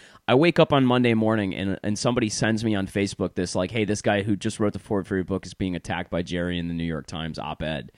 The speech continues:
And I was like, "What the fu-, what the fuck?" <laughs> Like, what,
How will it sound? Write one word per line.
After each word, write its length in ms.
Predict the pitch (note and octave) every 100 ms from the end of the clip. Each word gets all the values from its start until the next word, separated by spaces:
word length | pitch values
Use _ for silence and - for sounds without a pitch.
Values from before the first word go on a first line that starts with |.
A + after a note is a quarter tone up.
| _ _ _ _ -
And 240 | A#2+ A#2+ -
I 120 | C#3
was 160 | D3 A#2
like, 160 | G2
"What 340 | - A#2 C3+ -
the 140 | A#2+
fu-, 340 | - _ - - - - - -
what 240 | - C#3 -
the 100 | D3
fuck?" 460 | - D#3 - F#3 -
<laughs> 100 | - - - - - - - D4 -
Like, 240 | A3+ G#3+ -
what, 340 | E3+ E3